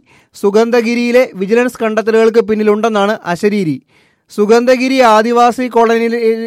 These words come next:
കോളനിയിലെ വീടുകൾക്ക് ഭീഷണിയായി നിന്ന ഇരുപത് മരങ്ങൾ മുറിക്കാൻ നൽകിയ പെർമിറ്റിന്റെ മറവിൽ നൂറ്റി ഇരുപത്താറ് മരങ്ങൾ മുറിച്ചു കടത്തിയെന്നതാണ്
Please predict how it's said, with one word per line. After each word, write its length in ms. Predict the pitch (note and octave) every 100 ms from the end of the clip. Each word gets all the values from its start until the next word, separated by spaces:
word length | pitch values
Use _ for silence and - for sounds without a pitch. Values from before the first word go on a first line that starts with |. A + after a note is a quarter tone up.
| -
കോളനിയിലെ 540 | G#3 A3+ A3+ A3+ A3+ A3
വീടുകൾക്ക് 600 | G#3 G#3+ B3 B3 A#3 A#3
ഭീഷണിയായി 640 | G3+ G#3+ A3 B3 A#3+ B3
നിന്ന 220 | A3 G#3+ A3
ഇരുപത് 440 | G3+ A3 B3 B3+
മരങ്ങൾ 440 | A#3 G3+ G#3+ A3+ A#3+
മുറിക്കാൻ 580 | G#3 G3 G3+ A#3 A#3 A3+
നൽകിയ 340 | G3+ G3 G3 G#3+
പെർമിറ്റിന്റെ 680 | G#3+ G3 G3+ A3+ A#3 A#3+ A#3+
മറവിൽ 360 | G#3+ G3 G3 B3 _ _ _ -
നൂറ്റി 280 | G#3+ A#3+ B3+
ഇരുപത്താറ് 540 | B3+ B3+ B3 C4 C4
മരങ്ങൾ 380 | A#3 G#3+ A3 A#3
മുറിച്ചു 420 | G#3+ G#3 A#3 A3+
കടത്തിയെന്നതാണ് 760 | C4 A#3+ A3+ A3+ A#3 A#3 G#3